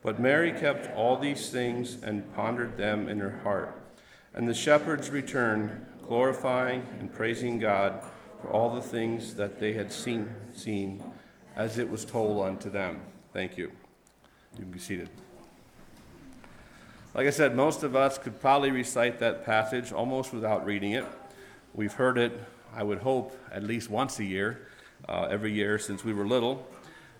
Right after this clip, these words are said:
Does it still bring the same wonder and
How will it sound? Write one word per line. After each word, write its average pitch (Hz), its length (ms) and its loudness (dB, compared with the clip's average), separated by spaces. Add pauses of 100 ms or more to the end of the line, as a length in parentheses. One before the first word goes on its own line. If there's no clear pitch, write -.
(440)
Does 156 180 4
it 180 120 4
still 202 260 4
bring 151 540 4 (180)
the 117 80 -2
same 139 360 4
wonder 123 540 4 (340)
and 107 400 0